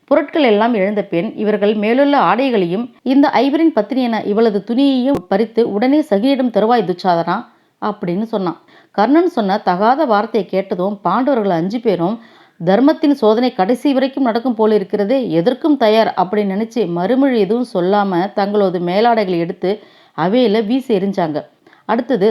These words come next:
துச்சாதனன் எழுந்து திரௌபதியிடம் போய் அவளது மேலாடையை பிடித்து இழுக்க துவங்கினான்.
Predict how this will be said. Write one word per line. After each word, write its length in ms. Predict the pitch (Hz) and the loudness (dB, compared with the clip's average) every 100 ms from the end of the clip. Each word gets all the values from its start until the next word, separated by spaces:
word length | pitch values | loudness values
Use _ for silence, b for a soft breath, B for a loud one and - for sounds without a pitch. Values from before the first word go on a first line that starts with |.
| 208 | 0
துச்சாதனன் 440 | 226 285 277 247 | -2 0 0 0
எழுந்து 380 | 180 202 196 208 | 0 0 0 -2
திரௌபதியிடம் 600 | 196 220 262 254 202 185 170 | 0 2 2 0 2 0 0
போய் 380 | 175 165 208 | -2 0 0
அவளது 340 | - 185 240 214 | 0 0 0 0
மேலாடையை 460 | 180 226 277 233 175 | -2 0 0 0 -2
பிடித்து 300 | 196 208 247 | -6 -8 -4
இழுக்க 300 | 190 180 226 | -4 -2 -4
துவங்கினான். 480 | 226 214 190 165 | -2 -2 -2 -4